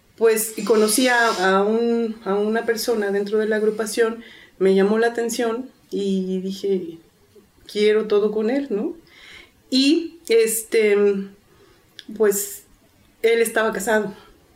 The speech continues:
estaba casado, estaba separándose, pero él me dijo, "No,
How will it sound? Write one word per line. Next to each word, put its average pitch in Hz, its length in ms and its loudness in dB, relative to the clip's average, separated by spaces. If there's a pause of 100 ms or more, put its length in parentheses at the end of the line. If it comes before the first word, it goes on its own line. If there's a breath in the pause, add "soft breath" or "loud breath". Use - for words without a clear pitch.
estaba 214 420 -2
casado, 214 500 -4
estaba 220 520 2
separándose, 202 840 -4 (840 soft breath)
pero 220 580 2
él 196 220 0
me 196 100 2
dijo, 196 560 -4 (100)
"No, 190 300 -6